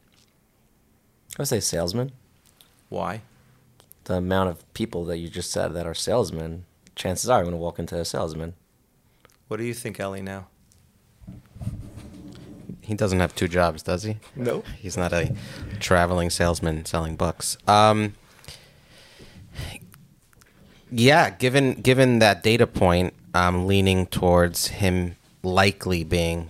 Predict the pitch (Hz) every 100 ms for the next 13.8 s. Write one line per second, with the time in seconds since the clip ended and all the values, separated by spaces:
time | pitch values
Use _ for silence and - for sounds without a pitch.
0 | - 80 - 92 87 82 82 80 85 -
1 | 85 82 - - - 90 82 82 82 -
2 | 87 85 82 85 - 98 101 87 85 85
3 | 87 - 104 98 98 101 117 117 - 95
4 | 92 - - - 127 135 139 151 160 -
5 | 139 123 98 104 95 101 131 156 - -
6 | 90 87 87 90 95 - - - - -
7 | - - - - - - - - - -
8 | 87 113 95 - - - _ - 98 127
9 | - - 101 - 107 104 113 107 110 -
10 | - 101 101 98 98 - 135 104 98 117
11 | - - 165 139 113 127 104 123 110 107
12 | 110 147 113 87 - _ - 107 147 127
13 | - 104 95 - 95 - 120